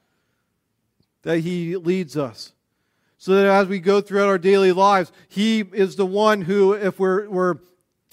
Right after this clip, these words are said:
seeing something, and he's like, "No, don't do that," th-, or, "Don't say that." Or he, he's that one that is that teacher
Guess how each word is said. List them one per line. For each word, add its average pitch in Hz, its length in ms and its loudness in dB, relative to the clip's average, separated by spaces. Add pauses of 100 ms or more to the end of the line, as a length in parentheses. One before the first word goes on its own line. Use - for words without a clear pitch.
(200)
seeing 214 340 -4
something, 190 420 -2
and 180 80 -2
he's 190 200 -4
like, 190 160 0 (180)
"No, 220 200 0
don't 208 200 0
do 240 140 -2
that," 220 220 2 (220)
th-, 214 200 0
or, 196 200 0
"Don't 214 220 0
say 247 240 4
that." 202 200 0 (140)
Or 208 200 2
he, 214 300 -4
he's 226 300 -2
that 226 220 2
one 208 380 -2
that 196 260 0
is 202 360 0
that 185 420 0 (260)
teacher - 540 -8